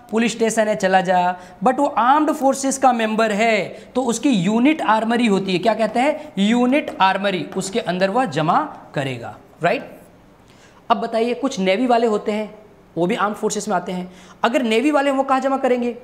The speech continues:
उनके लिए word use होगा establishment, जो वहाँ पे बना हुआ है ship के अंदर, वहीं पे आप जमा करेंगे। क्या कह रहे हैं?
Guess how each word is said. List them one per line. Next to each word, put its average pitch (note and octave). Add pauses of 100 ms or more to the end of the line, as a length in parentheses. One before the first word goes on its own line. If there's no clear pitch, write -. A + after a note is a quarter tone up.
(180)
उनके A#3
लिए B3+
word A3+
use G#3
होगा B3
establishment, G#3+
जो F#3
वहाँ F3
पे B3+
बना D#3
हुआ C3+
है A#2+ (220)
ship -
के F#3+
अंदर, B2 (240)
वहीं B3
पे A#3
आप F3+
जमा C#3+
करेंगे। A#2 (3750)
क्या F3
कह E3+
रहे F#3
हैं? A3+